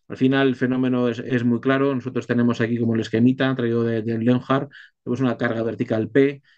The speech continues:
que tiene que va con una biela inclinada, eh, como a cuarenta y cinco grados y este, este desvío de fuerzas tiene que estar garantizado mediante una armadura, una armadura que, que se llama Z P, Z H, que también coge una componente horizontal de rozamiento y que tiene que estar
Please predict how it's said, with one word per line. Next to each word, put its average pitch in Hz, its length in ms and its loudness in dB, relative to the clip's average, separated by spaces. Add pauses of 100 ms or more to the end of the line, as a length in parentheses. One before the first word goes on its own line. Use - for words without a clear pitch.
(100)
que 110 120 -8
tiene 113 380 -2
que 110 240 2
va 110 280 -2
con 117 100 4
una 120 160 4
biela 113 160 0
inclinada, 113 800 -2
eh, 113 320 2
como 113 140 -2
a 110 40 -2
cuarenta 113 240 0
y 123 40 -2
cinco 131 200 4
grados 127 440 0
y 139 260 2
este, 135 460 0 (200)
este 143 200 0
desvío 131 400 2
de 120 120 0
fuerzas 131 380 -4
tiene 123 120 -2
que 123 60 -6
estar 117 140 -2
garantizado 113 380 0
mediante 110 340 -2
una 113 160 0
armadura, 113 500 0 (360)
una 117 140 -4
armadura 110 380 -6
que, 107 80 -12
que 107 120 -8
se 107 100 -4
llama 101 200 -4
Z 95 280 -4
P, 127 140 2
Z 104 260 -2
H, 113 260 -2
que - 80 -20 (240)
también 104 260 -8
coge 107 200 -4
una 104 120 -2
componente 101 440 -2
horizontal 98 400 -2
de 101 80 0
rozamiento 107 600 0
y 135 100 2
que 135 80 4
tiene 131 160 0
que 117 80 -6
estar 113 240 -6